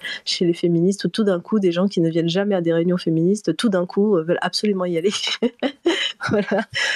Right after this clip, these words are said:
C'est, c'est, ça m'a beaucoup rappelé ça, voilà. Et, euh, ce qui n'empêche pas, euh, à certains mouvements féministes de remettre en question, euh, la, euh, la, la notion de catégorie femme, mais peut-être qu'il faut le faire, euh, euh, justement dans, dans un certain cadre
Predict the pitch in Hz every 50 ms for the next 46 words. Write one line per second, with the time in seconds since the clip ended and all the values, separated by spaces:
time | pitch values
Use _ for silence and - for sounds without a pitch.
0 | - - - - - 208 190 190 - - 156 - - - 202 196 185 180 175 190
1 | 196 - 233 196 170 165 - 175 165 - - 175 175 175 170 160 156 160 156 170
2 | 180 180 165 156 156 147 147 - - - - - - - - - - - - -
3 | - 165 - 226 - - 220 202 180 175 - 170 170 - - - 185 202 220 220
4 | 214 180 160 165 160 160 160 160 165 - 170 165 - 160 165 165 160 170 165 160
5 | - - 170 165 165 190 214 196 185 170 156 156 160 180 185 - - 170 165 -
6 | - 165 - - - - 196 208 214 196 175 160 156 151 151 151 170 - - -
7 | - - - - - - - - 165 160 156 156 151 151 151 160 151 - 90 -
8 | - 165 156 165 165 170 - - 202 180 170 170 - 160 - 170 160 165 165 170
9 | 170 170 - 233 254 226 196 165 165 160 156 - - - 170 170 - - 170 -
10 | 165 156 156 - - 196 196 196 190 170 160 156 151 151 151 147 - - - 151
11 | 156 151 143 139 135 135 160 156 165 - - - 160 170 175 190 185 165 156 151
12 | 151 - - 156 151 170 156 - 180 - - 160 175 - - 208 233 233 196 175
13 | 175